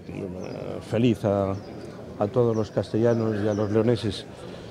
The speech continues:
ahí donde celebren, eh, el día veintitrés. Y de una forma especialmente intensa, pues a quienes hoy, eh, vayan a,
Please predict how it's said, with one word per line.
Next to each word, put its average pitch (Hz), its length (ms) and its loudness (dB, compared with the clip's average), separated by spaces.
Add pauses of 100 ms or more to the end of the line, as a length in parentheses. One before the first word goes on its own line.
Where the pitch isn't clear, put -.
(240)
ahí 120 180 6
donde 117 260 6
celebren, 107 600 4
eh, 98 400 2
el 104 140 2
día 110 140 6
veintitrés. 92 680 -2 (600)
Y 104 80 6
de 117 80 6
una 120 140 4
forma 117 260 2
especialmente 110 520 0
intensa, 120 480 2 (580)
pues 98 120 -4
a 101 80 2
quienes 104 300 0
hoy, 123 300 4
eh, 104 400 -2 (800)
vayan 110 440 4
a, 98 400 2